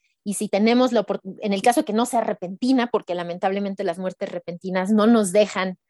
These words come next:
hacer estos procesos, eh, si nosotros vemos que la muerte se acerca, ya sea porque va a morir en casa o porque va a morir en la clínica veterinaria, eh, es importante, bueno, siempre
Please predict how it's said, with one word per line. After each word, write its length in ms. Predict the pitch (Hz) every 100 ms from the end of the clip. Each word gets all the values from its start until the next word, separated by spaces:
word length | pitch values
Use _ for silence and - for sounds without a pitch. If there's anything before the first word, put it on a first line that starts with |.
| _
hacer 300 | - 180 196
estos 500 | 190 - 190 180 - _
procesos, 720 | 180 170 - 190 - 190 - _ _ _ _ _ _ -
eh, 600 | 190 180 175 170 170 - _ _ _ _ -
si 160 | 226
nosotros 460 | 202 240 240 233 196
vemos 320 | 240 233 220
que 120 | 202
la 100 | 185
muerte 320 | 190 196 -
se 120 | 202 170
acerca, 600 | - 208 196 - 202 277 _ -
ya 200 | 185 185
sea 140 | 202
porque 280 | - - 170
va 60 |
a 40 | 196
morir 280 | 208 196 196
en 100 | 190
casa 320 | 196 190 190
o 80 | 190
porque 340 | - 175 - 180
va 140 | 190
a 60 | 208
morir 420 | 202 185 190 180 _ _ -
en 160 | 185 175
la 100 | 156
clínica 400 | 202 208 202 185
veterinaria, 800 | 180 170 170 190 190 185 190 - _ _ _ _ -
eh, 540 | 185 175 170 170 - _ _ -
es 180 | 247 320
importante, 640 | 311 254 220 240 233 254
bueno, 240 | 214 202
siempre 600 | 190 247 233 233 185 240